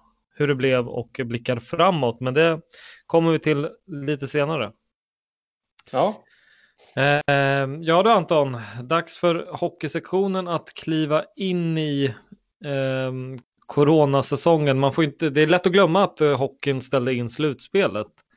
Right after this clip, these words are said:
Speaker 2: Mm.
Speaker 1: Det glömmer man nästan bort i allt det här. Men så var det ju faktiskt. Vi har ju ingen mästare från förra säsongen helt enkelt.
Speaker 2: Nej, och det, det märks ju på, eh, alla lag och spelare verkligen att det är ju,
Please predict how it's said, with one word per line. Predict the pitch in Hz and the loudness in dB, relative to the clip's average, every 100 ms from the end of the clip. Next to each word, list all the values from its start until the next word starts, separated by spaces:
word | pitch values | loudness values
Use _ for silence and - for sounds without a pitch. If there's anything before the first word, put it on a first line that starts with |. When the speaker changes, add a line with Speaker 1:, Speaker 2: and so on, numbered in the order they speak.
| _ _ | _ _
Speaker 2:
Mm. | 127 123 135 | -6 -4 -2
Speaker 1:
Det | 139 139 | 0 0
glömmer | 131 165 170 | 4 4 4
man | 180 156 | 2 0
nästan | 139 135 139 | -2 -2 -2
bort | 185 - _ - | -4 -6 _ -18
i | 151 127 120 113 117 | -10 -6 -4 -4 -6
allt | 120 110 101 | -4 -6 -6
det | |
här. | 101 107 107 - | -8 -10 -12 -14
Men | 120 120 117 | -8 -6 -2
så | 151 | 0
var | 143 165 | 4 2
det | |
ju | 160 | 2
faktiskt. | 110 - - | -2 -6 -2
Vi | 127 135 | 2 2
har | 120 151 | 2 2
ju | 160 | 2
ingen | 123 117 107 _ _ _ _ _ _ _ _ _ | 0 -4 -6 _ _ _ _ _ _ _ _ _
mästare | - 135 127 - - 156 135 107 - _ _ _ | -4 -2 -2 -6 0 2 4 2 -4 _ _ _
från | 127 117 113 110 110 | -4 -2 -4 -6 -6
förra | - 127 127 135 | 0 2 2 -2
säsongen | 117 123 156 127 95 | -4 -2 -2 -2 -6
helt | 98 95 | -8 -8
enkelt. | 104 98 101 - _ _ _ _ _ _ _ _ _ - - - | -8 -8 -12 -16 _ _ _ _ _ _ _ _ _ -20 -20 -4
Speaker 2:
Nej, | 135 131 143 160 | 4 6 8 8
och | 127 | 4
det, | 127 139 143 139 | 2 2 2 0
det | 131 139 139 135 | -2 -2 0 0
märks | 143 147 - | 0 0 -4
ju | 131 | -8
på, | - 123 120 120 | -4 -2 2 2
eh, | 117 117 123 - - 58 - | 2 0 -4 -8 -10 -6 0
alla | 123 123 | 0 2
lag | 123 135 113 | 0 0 -2
och | 113 | -8
spelare | - 120 127 | -8 -6 -4
verkligen | 123 113 - 113 | -4 -6 -6 -14
att | 107 _ | -14 _
det | 117 | -6
är | 120 | -4
ju, | 123 123 120 120 | -4 -6 -6 -10